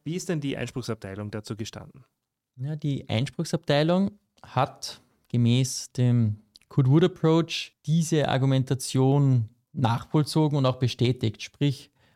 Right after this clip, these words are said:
Speaker 2: auch die Einspruchsabteilung war der Meinung, nein, die Fachperson würde nicht zum Anspruchsgegenstand gelangen. Die Fachperson hat gewisse Hindernisse,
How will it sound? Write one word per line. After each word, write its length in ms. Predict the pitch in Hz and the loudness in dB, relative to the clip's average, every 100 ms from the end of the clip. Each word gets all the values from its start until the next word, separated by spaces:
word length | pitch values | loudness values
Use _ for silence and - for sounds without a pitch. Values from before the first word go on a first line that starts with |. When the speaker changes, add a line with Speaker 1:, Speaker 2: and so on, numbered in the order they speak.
| - | -8
Speaker 2:
auch 240 | 123 120 | -4 -4
die 140 | - 113 | -4 -4
Einspruchsabteilung 640 | 113 127 123 - 113 120 | -2 -2 -4 -2 0 2
war 100 | 120 | 0
der 80 | 117 | 2
Meinung, 560 | 117 110 120 135 151 156 _ _ | 2 2 2 2 0 -4 _ _
nein, 340 | - 123 180 - - | 0 2 2 -2 -4
die 80 | 131 | -2
Fachperson 600 | 127 127 - 131 139 127 | 0 -2 0 -2 0 0
würde 160 | 127 131 | 2 2
nicht 240 | 135 135 | 0 -2
zum 100 | 131 | -2
Anspruchsgegenstand 840 | 123 120 120 - 123 127 120 120 | -2 -2 -6 -6 -2 -2 -2 -4
gelangen. 460 | 120 110 127 151 156 - | -2 -2 0 0 -2 -4
Die 100 | - | -4
Fachperson 680 | 123 120 - 151 - 147 143 127 | 0 0 0 -4 -2 0 0 0
hat 160 | 127 - | -4 0
gewisse 340 | 156 151 151 | 0 2 2
Hindernisse, 760 | 139 151 127 107 107 - 80 | 4 4 2 0 -4 -6 -8